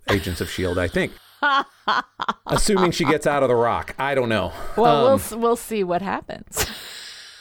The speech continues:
Speaker 1: So, yeah, I, I don't, I don't buy it, um, entirely. Like,
Speaker 2: Yes.
Speaker 1: i-, if they didn't couch it as Skye and just couched it as this group of agents, but then if they did that,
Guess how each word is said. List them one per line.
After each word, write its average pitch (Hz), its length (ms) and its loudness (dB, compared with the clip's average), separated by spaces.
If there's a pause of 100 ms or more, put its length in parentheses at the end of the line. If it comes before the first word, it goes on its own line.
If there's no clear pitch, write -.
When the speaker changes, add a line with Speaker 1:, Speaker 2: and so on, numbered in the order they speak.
(120)
Speaker 1:
So, 294 120 0
yeah, 262 380 2
I, 285 340 0
I 277 140 0
don't, 180 480 2
I 226 120 2
don't 151 300 0
buy 113 220 0
it, 107 360 2 (300)
um, 117 640 0
entirely. 131 840 0
Like, 175 160 2
Speaker 2:
Yes. - 520 -6
Speaker 1:
i-, - 40 2
if 185 300 0
they 196 160 2
didn't 240 480 -2
couch 160 300 -2
it 147 120 0
as 127 160 0
Skye 123 320 0
and 107 100 0
just 110 140 -4
couched 120 240 -2
it 110 100 0
as 104 180 2 (280)
this 135 180 0
group 135 220 0
of 113 100 0
agents, 110 480 0 (580)
but - 300 -2
then 247 220 2
if 285 100 -2
they 202 140 2
did 135 300 0
that, 208 580 0